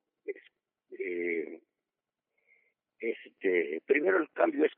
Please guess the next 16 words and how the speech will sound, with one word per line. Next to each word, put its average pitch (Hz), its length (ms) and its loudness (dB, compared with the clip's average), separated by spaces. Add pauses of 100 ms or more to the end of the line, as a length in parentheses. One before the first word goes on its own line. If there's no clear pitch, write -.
(300)
cuantitativo 165 1120 0
y 101 160 -10
luego 120 580 2
es 101 80 -6 (140)
cualitativo. 104 880 -2
Un 135 180 0
ejemplo 113 440 -2
muy 110 160 -4
sencillo 101 560 -10
de 92 160 -10
este, - 360 -14 (880)
de 107 140 -4
esta - 260 -6
ley 123 380 2
es, 110 120 -2 (120)
eh, 82 300 -4